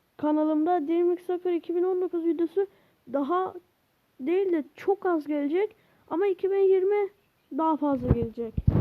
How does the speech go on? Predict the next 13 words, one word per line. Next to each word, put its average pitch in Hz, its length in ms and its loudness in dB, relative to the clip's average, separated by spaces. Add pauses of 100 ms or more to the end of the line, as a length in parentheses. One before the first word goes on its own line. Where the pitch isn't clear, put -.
(2500)
Hmm, 254 360 -2 (280)
bilmiyorsunuz. 320 920 -4 (840)
Siz 320 240 -8
yokken 359 420 -8 (360)
burada 339 440 -6 (140)
bir 403 200 -2
sürü 381 240 -12
transferler 349 680 -10
yapmıştım 330 500 -12
arkadaşlar. 294 640 -12 (460)
Gabriel 285 480 -8
Jesus, 277 540 -14 (180)
Koke, 294 500 -8